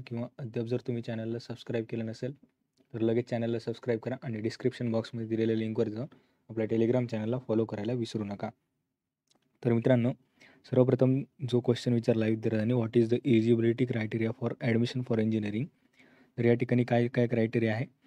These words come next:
तर त्यांनी सांगितलेलं आहे की महाराष्ट्र state candidate पाहिजे, त्यानंतर candidate should be Indian national, त्यानंतर एचएससी एक्झामिनेशनमध्ये at least फोर्टी फाईव्ह पर्सेंट ते forty percent marks कास्टसाठी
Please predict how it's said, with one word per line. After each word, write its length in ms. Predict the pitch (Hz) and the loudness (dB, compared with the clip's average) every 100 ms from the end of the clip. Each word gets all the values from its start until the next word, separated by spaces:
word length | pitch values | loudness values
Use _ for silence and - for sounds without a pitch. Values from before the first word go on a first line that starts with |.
| _ _ _ | _ _ _
तर 100 | 117 | -2
त्यांनी 180 | 117 123 | 0 0
सांगितलेलं 380 | 123 123 123 110 | 0 0 0 0
आहे 100 | 110 | -2
की 120 | 123 | -2
महाराष्ट्र 540 | 117 113 113 120 - | -2 -2 -4 -6 -10
state 300 | 123 - 123 | -8 -4 -4
candidate 360 | - 117 117 113 | 0 0 0 -2
पाहिजे, 300 | 117 104 110 - _ - - _ | -2 -4 -4 -10 _ -20 -20 _
त्यानंतर 440 | 120 117 117 127 | 0 0 2 0
candidate 600 | 139 - - 117 120 120 | -2 -6 -6 0 2 2
should 340 | 127 - 117 113 | -2 0 0 2
be 220 | 127 147 | 0 -4
Indian 280 | 117 117 117 | -2 0 0
national, 420 | 113 113 - 120 185 _ _ _ _ - | -2 -4 -4 -6 -8 _ _ _ _ -6
त्यानंतर 380 | 117 117 127 - - | -2 0 0 -2 -6
एचएससी 400 | 120 127 - 120 | -4 -4 0 -2
एक्झामिनेशनमध्ये 760 | 117 117 117 117 120 113 127 - | 0 0 -2 -2 -4 -2 -2 -4
at 60 | 123 | -8
least 260 | 117 120 - | -4 -4 -2
फोर्टी 340 | - 117 123 | -2 0 -2
फाईव्ह 200 | 117 117 | -2 0
पर्सेंट 380 | 117 113 123 123 | -2 -2 -6 -6
ते 60 | |
forty 320 | 117 117 113 117 | -6 -4 -2 0
percent 320 | 117 123 113 | -2 -4 -6
marks 320 | 113 123 - | -4 -6 -8
कास्टसाठी 520 | - 120 - - - | 0 0 0 -10 -10